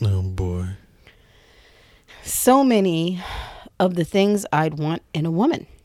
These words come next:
Speaker 2: We hit it off. Da, da, da, da. We hit it off from the start.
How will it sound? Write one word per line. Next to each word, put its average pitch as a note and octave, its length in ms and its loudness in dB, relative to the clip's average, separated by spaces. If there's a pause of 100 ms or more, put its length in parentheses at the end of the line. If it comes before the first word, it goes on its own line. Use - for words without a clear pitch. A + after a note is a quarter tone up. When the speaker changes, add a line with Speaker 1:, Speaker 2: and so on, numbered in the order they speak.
(1120)
Speaker 2:
We F3+ 160 0
hit A3 380 4
it G#3+ 40 4
off. G3 460 2 (240)
Da, E3 120 0
da, F#3 100 2
da, F3 80 4
da. C#3+ 180 -2 (360)
We E3 180 -2
hit F#3+ 180 0
it A3+ 160 0
off D#3 460 -2
from D#3+ 260 -4
the F#3+ 80 -8
start. C#3 400 -2